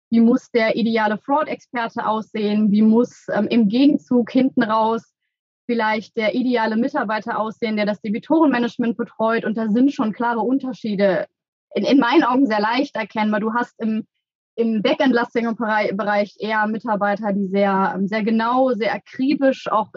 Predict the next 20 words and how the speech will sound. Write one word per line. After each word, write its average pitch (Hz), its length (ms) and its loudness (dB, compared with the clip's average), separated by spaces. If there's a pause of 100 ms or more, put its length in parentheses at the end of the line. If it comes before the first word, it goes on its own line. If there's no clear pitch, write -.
gut 220 360 -2
arbeiten 254 540 0
und 220 140 -4
gut 240 160 -6
arbeiten 214 400 -2
möchten, 311 560 4 (480)
während 233 340 0
du 220 120 -6
im 208 140 -2
Frontend-lastigeren 208 960 -2
Bereich 208 480 -2 (880)
eher 240 260 2
noch 226 300 -2
die, 208 300 -2
die 202 100 -2
klassischen 254 540 0
datenaffinen 302 760 4
Menschen 302 420 2
hast. 320 280 0
Und 226 180 -8